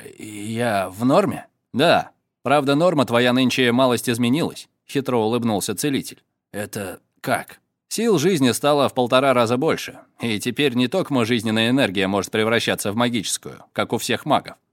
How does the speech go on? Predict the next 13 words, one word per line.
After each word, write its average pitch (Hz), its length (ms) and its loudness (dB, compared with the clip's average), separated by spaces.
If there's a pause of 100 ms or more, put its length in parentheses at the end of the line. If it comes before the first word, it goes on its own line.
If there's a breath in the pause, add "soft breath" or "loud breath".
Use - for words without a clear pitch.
но 87 320 -4
и 185 300 2
наоборот». 214 600 2 (280)
«Говори 123 420 0
проще, - 580 -2
что - 200 -6
это 135 200 -2
даёт? 107 420 -2 (420)
Я 110 460 -4 (220)
смогу 123 420 0
драться 123 380 2
как 113 240 -2
рыкарь?» 147 480 -2